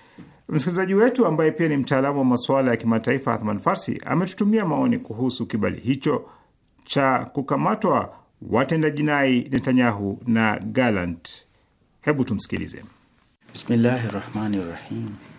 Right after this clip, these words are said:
Speaker 2: Hatua ya Mahakama ya Kimataifa ya Uhalifu wa I C C kutoa hati za kukamatwa kwa waziri mkuu wa Israeli Benjamin Netanyahu na aliyekuwa waziri wa ulinzi Yoav Gallant ni tukio la kihistoria lenye athari kubwa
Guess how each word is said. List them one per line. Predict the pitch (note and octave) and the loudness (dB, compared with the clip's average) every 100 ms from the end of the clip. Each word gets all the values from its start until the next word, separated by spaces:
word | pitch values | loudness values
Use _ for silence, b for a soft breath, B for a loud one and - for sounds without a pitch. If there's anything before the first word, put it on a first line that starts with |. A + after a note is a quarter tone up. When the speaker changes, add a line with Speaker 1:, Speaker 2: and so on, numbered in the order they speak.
| B B B B - | B B B B -8
Speaker 2:
Hatua | G2+ - C3+ | -6 -2 0
ya | A2 | 0
Mahakama | G2 F#2+ - G#2 F#2+ | -2 -6 -6 -4 -4
ya | |
Kimataifa | F2 - F2 E2+ E2 F2 G2 - E2 | -8 -10 -8 -8 -8 -8 -10 -8 -8
ya | E2 | -8
Uhalifu | E2 E2+ G2 F2+ | -10 -10 -10 -10
wa | D#2+ | -10
I | |
C | - - | -12 -12
C | - G#2 E2+ D#2+ | -8 -8 -8 -10
kutoa | D#2+ - F#2+ | -12 -8 -8
hati | - F#2+ E2+ | -8 -10 -8
za | E2 | -10
kukamatwa | D#2+ - F2+ F#2+ E2 | -10 -10 -10 -10 -10
kwa | E2 | -8
waziri | D#2+ E2 G2 F2 | -8 -6 -8 -8
mkuu | D#2+ - F#2+ F2 | -10 -12 -10 -8
wa | D#2+ | -8
Israeli | D2+ D#2+ E2 F#2+ F2 | -10 -12 -10 -10 -10
Benjamin | E2 F2 E2 D#2 D2+ D2+ | -10 -10 -8 -10 -10 -12
Netanyahu | D2 - F2+ A2 D#3 D#3 B B B B - | -12 -12 -6 -6 -6 -12 B B B B -8
na | F#2 F#2+ | -6 -4
aliyekuwa | F#2+ A2 G#2 - G2 | 0 0 0 -2 -4
waziri | E2+ F2 F2+ | -4 -6 -6
wa | E2 | -6
ulinzi | D#2+ E2+ F#2+ D#2+ E2 | -8 -6 -6 -6 -10
Yoav | E2 E2 | -10 -8
Gallant | G2+ A2 E2 - | -6 -6 -6 -8
ni | F2 D#2+ | -10 -10
tukio | - - F#2+ | -10 -8 -6
la | E2+ | -8
kihistoria | - D#2 D#2+ E2 F#2 F#2+ | -12 -16 -12 -8 -6 -4
lenye | E2+ E2 D#2+ | -6 -10 -12
athari | D#2 F#2 F2+ | -12 -10 -10
kubwa | F2 - A#2 F#2 | -10 -4 -2 -2